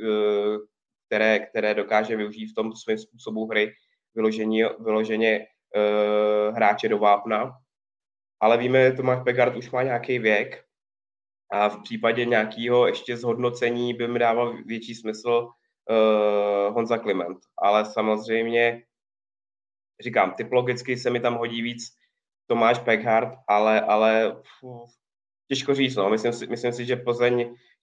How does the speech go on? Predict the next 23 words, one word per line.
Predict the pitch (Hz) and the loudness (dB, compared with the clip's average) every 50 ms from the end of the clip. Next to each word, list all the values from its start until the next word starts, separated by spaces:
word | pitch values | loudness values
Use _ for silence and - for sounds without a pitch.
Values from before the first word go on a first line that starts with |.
| _ _ - | _ _ -6
tím, | 127 120 123 | -2 0 4
jak | 120 120 120 117 117 - - | 4 4 4 4 0 -2 -2
tady | 127 120 120 120 | -2 0 0 -2
zmiňujeme | 120 123 120 117 113 120 117 120 117 | -4 -6 -6 -4 -2 0 0 0 0
dokola | 117 113 113 - 120 117 117 117 | 0 -2 -2 0 2 4 4 4
neustále, | 113 110 110 110 107 - - 117 113 110 113 117 117 117 113 | 2 0 -2 -4 -6 -2 2 4 4 6 6 6 4 2 2
eh, | - - 107 110 113 110 110 110 107 107 110 107 104 104 107 110 _ _ _ _ _ _ _ _ _ _ _ _ _ _ _ - | 0 -4 -4 -2 -2 0 0 -2 -2 -2 -2 -4 -6 -6 -10 -14 _ _ _ _ _ _ _ _ _ _ _ _ _ _ _ -8
nechce | 120 120 113 117 - - 143 | -4 -4 -4 -4 -4 -4 -6
v | 127 - | -6 -6
týmu | - - 120 123 131 127 | -6 -8 -4 -2 -2 -2
mít | 127 127 127 | -2 -4 -8
už | 123 135 135 | -8 -8 -4
drahé | 127 123 117 120 117 120 | -2 0 2 2 2 4
hráče, | 120 117 110 110 110 - 123 | 4 4 2 2 2 0 0
nebo | 120 120 123 | 0 0 2
nemůže | 120 123 127 139 139 135 | 2 2 2 2 2 -2
si | 131 - 123 | -4 -6 -4
dovolit | 127 120 117 117 113 113 | -2 0 0 0 -2 -2
mít | 120 113 117 113 - | -4 -8 -10 -10 -14
v | _ | _
týmu | - 117 117 117 | -14 -12 -8 -4
mla-, | 113 113 110 - | -2 -2 -2 0
eh, | 120 | -2